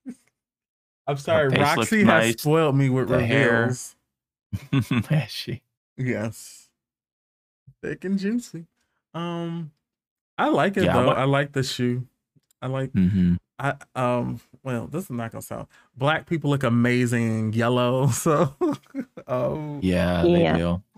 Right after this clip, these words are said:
Speaker 1: uh, 'cause the skin tone thing is
Speaker 2: Yeah, the
Speaker 1: not
Speaker 2: color palette is really nice with her.
Speaker 1: Mm-hmm, mm-hmm, mm-hmm. Yeah, I like
Speaker 2: There just
Speaker 1: this
Speaker 2: need to be
Speaker 1: from
Speaker 2: something
Speaker 1: Vanity.
Speaker 2: memorable about the, like,
Speaker 1: Okay.
Speaker 2: some kind of memorable aesthetic to it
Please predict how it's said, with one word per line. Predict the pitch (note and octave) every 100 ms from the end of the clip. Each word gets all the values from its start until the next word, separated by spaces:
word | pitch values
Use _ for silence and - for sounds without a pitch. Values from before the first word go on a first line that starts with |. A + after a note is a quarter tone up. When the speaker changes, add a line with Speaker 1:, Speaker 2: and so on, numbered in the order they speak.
| F#3+
Speaker 1:
uh, | - G#2 G#1 -
'cause | - D#3
the | B2
skin | - A2 G#2+ G#2
tone | A2+ A#2 A2+
thing | A#2+ -
is | A#2+ A2 -
Speaker 2:
Yeah, | F2+ F2+
the | G2+
Speaker 1:
not | -
Speaker 2:
color | B2 C3+
palette | - A2+ F#2+
is | F2 E2+
really | F2+ F2+ F2
nice | F2 F2+ F2 -
with | F2+ F2+
her. | F2+ F2+ - _ _ _ -
Speaker 1:
Mm-hmm, | G#2+ A2
mm-hmm, | - G#2+ G#2
mm-hmm. | G#2 G#2+ G#2 A2 - _ _ _ _ _ _ A#3+
Yeah, | A3 -
I |
like | D3 D3+
Speaker 2:
There |
just | A2 A#2
Speaker 1:
this |
Speaker 2:
need | A#2
to |
be | A2
Speaker 1:
from | G#2
Speaker 2:
something | B2 A2 G#2
Speaker 1:
Vanity. | F2+
Speaker 2:
memorable | F2 F2+ F2 E2+ F2+ F2
about | F2 E2+ -
the, | F2+ F2 - - _ _ _ _
like, | - -
Speaker 1:
Okay. | -
Speaker 2:
some | - A2+
kind | - - F#2+
of | F#2+
memorable | F2 F#2 F2 F2 F2+
aesthetic | - - F2 F2 - -
to | - F2+
it | F2